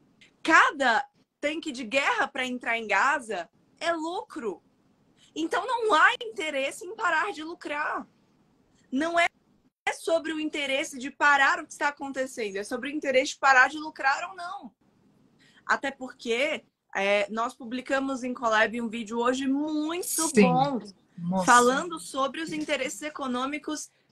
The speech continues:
Speaker 1: do Ocidente naquela região e por que que
Speaker 2: É.
Speaker 1: isso acontece. Então, o que a gente vê no momento agora é uma população sendo completamente dizimada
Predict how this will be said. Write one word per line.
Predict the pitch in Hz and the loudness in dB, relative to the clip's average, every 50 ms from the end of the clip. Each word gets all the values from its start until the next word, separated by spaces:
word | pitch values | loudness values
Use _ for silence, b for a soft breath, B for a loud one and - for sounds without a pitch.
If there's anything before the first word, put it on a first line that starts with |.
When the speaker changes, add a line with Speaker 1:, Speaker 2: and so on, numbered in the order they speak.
| _ - - - - - - - | _ -14 -12 -12 -14 -16 -18 -14
Speaker 1:
do | 202 190 214 285 339 | -6 0 2 2 2
Ocidente | 403 494 - - 320 269 294 277 302 440 - - 294 | 2 0 -2 -2 2 4 4 4 2 0 -4 -4 -2
naquela | 302 320 - - 320 285 262 277 | -4 -4 -4 -4 -4 -2 0 0
região | 330 277 277 277 294 294 277 269 269 262 240 - _ | -2 -2 -2 -2 0 2 2 2 2 0 -2 -6 _
e | - 233 | -8 -8
por | 214 - 285 269 - | -6 -4 -6 -6 -4
que | - - 320 381 523 | -4 -2 -2 -2 -4
que | - 185 294 277 | -2 0 0 0
Speaker 2:
É. | |
Speaker 1:
isso | 262 254 - 247 | 0 0 -2 -6
acontece. | 226 - 233 220 220 214 220 185 170 160 156 - - - - _ _ _ _ - | -6 -6 -8 -8 -4 -4 -2 -2 -4 -4 -8 -10 -12 -12 -14 _ _ _ _ -4
Então, | 269 330 359 640 | -2 0 0 0
o | |
que | 640 - | 0 0
a | 571 | 0
gente | 415 349 285 285 277 - 269 | 0 2 0 0 -2 -2 2
vê | 220 247 233 | 4 4 4
no | 220 208 | 4 0
momento | 190 175 175 185 175 170 - 180 | -4 -4 -4 -6 -6 -6 -8 -8
agora | 160 143 160 165 196 226 233 220 175 b b b b b b | -4 0 2 6 6 6 6 6 2 b b b b b b
é | - 240 269 | 6 6 6
uma | 311 370 370 | 6 4 0
população | - 311 294 294 294 269 262 247 247 - 269 254 262 | 0 0 -2 0 -2 -2 -2 -2 0 -2 -2 -4 -4
sendo | 262 - 247 240 233 240 | -4 -6 -6 -8 -8 -10
completamente | - - 302 311 466 554 - 480 311 302 277 254 247 233 240 - 233 202 | -8 -6 -6 -6 -6 -4 -2 -2 -2 0 0 0 0 -2 -2 -4 -6 -8
dizimada | 175 180 190 180 175 170 196 240 277 285 214 208 - | -6 -4 -2 2 4 6 6 6 6 4 2 0 -2